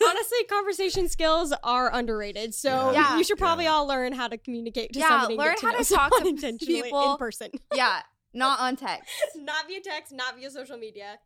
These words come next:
Speaker 1: Use
Speaker 3: You
Speaker 1: words.
Speaker 3: will be a
Speaker 1: <laughs>
Speaker 3: better person for going on a date and learning to communicate.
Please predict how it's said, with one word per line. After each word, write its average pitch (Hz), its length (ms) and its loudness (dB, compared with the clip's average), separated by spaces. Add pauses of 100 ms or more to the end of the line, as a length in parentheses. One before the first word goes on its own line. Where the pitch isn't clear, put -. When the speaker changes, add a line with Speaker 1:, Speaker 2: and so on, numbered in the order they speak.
Speaker 1:
Use 240 160 -12
Speaker 3:
You 330 140 0
Speaker 1:
words. 349 160 -2
Speaker 3:
will 330 160 -2
be 285 120 0
a 269 80 0
Speaker 1:
<laughs> 247 120 0
Speaker 3:
better 269 220 2
person 226 640 -8 (760)
for 226 140 -8
going 208 600 -8
on 202 140 -10
a 208 60 -12
date 185 380 -8 (100)
and 208 200 -8
learning 214 600 -6 (360)
to 240 100 -2
communicate. 196 760 -6